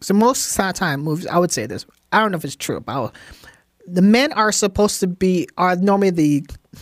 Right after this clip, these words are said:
the gritty guys, and the wives are the ones supposed to try to bring things together and try to be all like, "Hey, let's come together." But his character was, "Hey, you know, take life, take, don't t-,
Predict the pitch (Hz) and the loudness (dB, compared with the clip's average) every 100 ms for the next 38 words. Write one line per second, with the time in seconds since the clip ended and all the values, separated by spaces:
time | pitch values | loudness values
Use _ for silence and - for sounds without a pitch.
0 | - 170 160 202 202 196 180 170 175 160 | -4 -2 2 2 2 2 2 2 0 0
1 | 151 147 160 180 190 185 - 165 165 165 | -2 -2 2 2 2 0 -4 0 2 2
2 | 165 - - 175 - 156 147 - 180 175 | -2 -2 -4 -4 -2 -2 -2 -2 -2 -2
3 | 165 165 - 143 156 151 147 151 165 165 | -4 -6 -4 -2 0 0 -2 -2 -2 0
4 | 165 151 147 143 135 - 196 185 185 - | 0 2 2 0 -2 2 2 2 0 -2
5 | 170 180 170 143 - 135 - - - - | -4 0 0 -2 -4 -10 -12 -20 -20 -4
6 | 269 320 254 214 196 190 175 - 269 247 | -2 0 0 0 2 2 2 2 2 2
7 | 220 220 226 226 233 226 _ _ _ - | 2 2 4 2 0 -4 _ _ _ -20
8 | _ _ - - - - - - _ - | _ _ -20 -20 -20 -18 -18 -20 _ -16
9 | 180 - 269 277 233 240 233 - - - | -14 -2 -2 0 0 0 -2 -6 -8 -6
10 | - 240 220 - 196 247 233 | -2 -2 -4 -4 0 0 -2